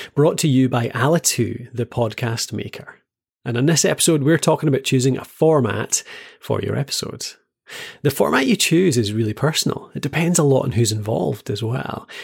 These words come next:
I mean, if it's just you, you're not gonna be doing a co-hosted show anytime soon, are you? None of this is set in stone either. So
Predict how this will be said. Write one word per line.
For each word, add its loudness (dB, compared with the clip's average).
I -2
mean, 4
if 0
it's -2
just 0
you, 6
you're 0
not 0
gonna 0
be -2
doing -2
a -4
co-hosted 0
show 2
anytime -6
soon, -2
are -4
you? -8
None 4
of 2
this 2
is 4
set 2
in -2
stone 0
either. 0
So 0